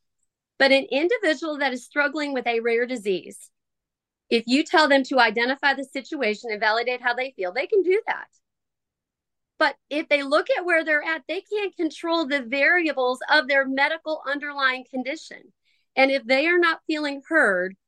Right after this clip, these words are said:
or they are in a situation where they're with a practitioner that has no idea what they're diagnosed with, that creates a whole nother level of trust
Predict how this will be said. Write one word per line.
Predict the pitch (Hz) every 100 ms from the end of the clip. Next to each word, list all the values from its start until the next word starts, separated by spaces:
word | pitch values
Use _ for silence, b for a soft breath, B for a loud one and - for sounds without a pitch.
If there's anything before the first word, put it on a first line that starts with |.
| _ -
or | 254 254
they | 262 302 359
are | 277 277 277 -
in | 285
a | 277
situation | - 285 311 233 233 240 254 240
where | 233 220
they're | 233 254
with | 269
a | 277
practitioner | - 262 240 - 262 233 233 226
that | 226 226
has | 226 196
no | 214 220 269 330
idea | 320 285 277 285 254
what | 247 -
they're | 226
diagnosed | 226 214 202 196 269 359 -
with, | 185 151 190 _ _ _ _ _ _ _ _ _ _ -
that | 262 311
creates | - 359 247 233 220 - 247
a | 254
whole | 254 311 320 330 320
nother | 302 294 285
level | 277 269 277 269 262 240
of | 240 233 226 _ _ _
trust | - 330 285 226 - _